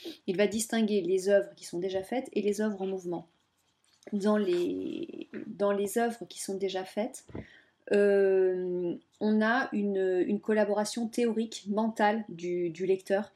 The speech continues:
qui va devoir interpréter librement un fait esthétique qui est déjà organisé et qui est déjà doué d'une structure donnée. Dans les œuvres en mouvement, on a une, une collaboration, euh, qui est quasi matérielle,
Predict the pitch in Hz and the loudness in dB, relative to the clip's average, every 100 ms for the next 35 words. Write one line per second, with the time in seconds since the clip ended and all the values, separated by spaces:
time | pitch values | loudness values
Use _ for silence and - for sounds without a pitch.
0 | - - - _ - 196 214 214 214 247 | -20 -20 -20 _ -4 2 4 4 2 2
1 | 240 - 220 269 - 240 226 247 220 233 | 2 0 0 0 -2 -4 -2 0 2 2
2 | 208 220 202 202 262 196 196 233 - 208 | 2 2 2 0 -2 -4 -2 -2 -2 -4
3 | 214 214 277 - 180 220 220 - 220 202 | -4 -4 -2 0 2 2 2 2 2 2
4 | 196 202 180 202 277 302 - 190 - 202 | 2 0 -2 0 2 2 0 -2 0 -2
5 | 190 208 226 202 220 254 208 - - 202 | 0 0 0 0 0 0 -2 -4 -8 -6
6 | 254 196 202 185 190 - _ _ - - | -6 -2 -2 -2 -8 -18 _ _ -20 -20
7 | - - - _ _ - 247 269 285 294 | -20 -20 -20 _ _ 0 4 6 6 4
8 | 240 226 226 208 254 330 320 220 220 247 | 4 0 2 2 4 4 2 2 4 4
9 | 262 226 196 190 185 175 175 170 - 208 | 4 4 4 4 4 4 4 2 2 0
10 | 233 226 220 214 214 - 269 269 202 196 | 2 2 2 2 0 -2 -2 2 2 2
11 | - 202 - _ _ _ - 233 226 247 | -2 -6 -6 _ _ _ 2 4 4 4
12 | 220 226 233 - 233 214 | 4 2 -2 2 2 2